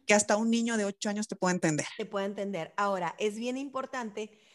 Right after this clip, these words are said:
Speaker 2: tener buena dicción. Hay muchísimos ejercicios que, para poder tener buena dicción. ¿Qué es tener buena dicción? Articular. Abrir muy bien la boca para que se te entienda a la primera.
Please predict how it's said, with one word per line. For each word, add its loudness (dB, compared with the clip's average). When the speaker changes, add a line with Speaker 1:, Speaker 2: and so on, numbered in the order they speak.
Speaker 2:
tener -2
buena -2
dicción. -6
Hay -6
muchísimos -6
ejercicios -10
que, -4
para -2
poder 0
tener -4
buena -4
dicción. -8
¿Qué -4
es -8
tener -8
buena -8
dicción? -8
Articular. -8
Abrir 0
muy -6
bien -4
la -4
boca -8
para -8
que -16
se -12
te -12
entienda -8
a -8
la -10
primera. -12